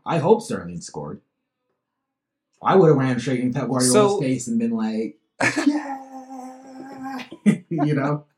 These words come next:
Speaker 1: <laughs> That's what I would've did if I
Speaker 2: So
Speaker 1: were him.
Speaker 2: one more thing, like, obviously I'm not a Chelsea fan, but one thing that I think that, that goes a bit under the radar is that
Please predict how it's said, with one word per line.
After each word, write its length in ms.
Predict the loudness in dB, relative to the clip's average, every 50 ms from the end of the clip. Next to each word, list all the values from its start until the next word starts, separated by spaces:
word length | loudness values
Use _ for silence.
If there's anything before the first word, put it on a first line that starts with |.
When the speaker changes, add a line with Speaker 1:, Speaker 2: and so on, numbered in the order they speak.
| -6
Speaker 1:
<laughs> 0 |
That's 1600 | -6 -6 -6 -6 -6 -6 -4 -6 -6 -8 _ _ -12 -12 -12 _ _ _ -14 -12 -10 -10 -8 -8 -8 -6 -4 -2 0 0 0
what 120 | 0 2 2
I 120 | 2 2
would've 300 | 2 0 -2 -2 -4 -6
did 160 | -6 -6 -8 -8
if 100 | -8 0
I 40 | 4
Speaker 2:
So 280 | 6 6 8 6 4 0 -4
Speaker 1:
were 60 | -10
him. 100 | -14 -18 _ _ _ _ _ _ _ _ _ _ _ _ _ _ _ -20 -20 -20 _ _ _ _ _ _ _ _ _ _ _ -4
Speaker 2:
one 260 | 0 2 2 2 2
more 180 | 2 0 0 0
thing, 240 | 0 -2 -2 -2 0
like, 160 | 0 0 2
obviously 360 | 2 2 2 2 0 0 0
I'm 80 | 0 0
not 160 | 0 -2 -2
a 20 |
Chelsea 260 | -2 -2 -4 -4 -4
fan, 200 | -6 -6 -6 -2
but 240 | -2 -2 -2 -2 -4 -6
one 260 | -2 -2 -2 0 0
thing 180 | -2 0 0
that 100 | 2 2
I 120 | 2 2 0
think 300 | 0 0 -2 -2 -2 -2
that, 320 | -2 0 0 -2 -4 -8 _ _
that 140 | -4 -4 -4 0 0
goes 300 | 2 2 2 2 0 -2
a 100 | -4 -6
bit 240 | -4 -2 -2 0
under 160 | 0 0 0 -2
the 80 | -2
radar 360 | -2 0 2 2 2 2 0 0
is 220 | 0 -2 -2 -2
that 280 | -2 0 0 0 -2